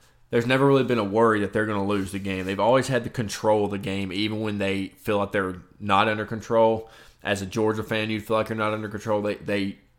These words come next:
you, they have control of the game at all times. And especially these last few weeks. I mean, they absolutely dominated from snap one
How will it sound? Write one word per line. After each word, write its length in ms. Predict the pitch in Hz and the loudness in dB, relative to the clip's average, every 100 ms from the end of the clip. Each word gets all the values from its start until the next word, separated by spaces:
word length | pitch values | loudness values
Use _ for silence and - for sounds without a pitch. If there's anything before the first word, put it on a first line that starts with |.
| _ | _
you, 380 | 92 - - 98 | -20 -20 -10 -2
they 120 | 107 | 0
have 280 | 104 113 110 | 2 2 0
control 380 | 101 95 104 95 | -2 -2 0 0
of 40 | |
the 80 | 95 | -2
game 240 | 92 92 | -4 -4
at 80 | 92 | -2
all 180 | 92 92 | -2 -2
times. 480 | 98 98 92 92 - - - - - | -4 -6 -4 -6 -12 -20 -20 -20 -10
And 80 | 104 | -8
especially 520 | - 135 127 123 113 | 0 2 2 2 0
these 180 | 104 95 | 0 -2
last 320 | 104 101 - | 0 0 -2
few 180 | 104 95 | -4 -2
weeks. 440 | 98 95 - - - _ _ _ _ _ _ _ - | 0 -2 -4 -16 -18 _ _ _ _ _ _ _ -12
I 20 | |
mean, 160 | 117 113 | -4 2
they 180 | 117 120 | 2 2
absolutely 840 | 117 120 110 113 104 104 98 95 | 2 0 0 -2 0 0 -2 -6
dominated 720 | 90 107 110 104 101 98 98 | 0 2 2 0 0 -2 -2
from 120 | - | -6
snap 380 | 92 - 107 104 | -8 -4 -2 -2
one 340 | 101 101 101 | -2 -2 -2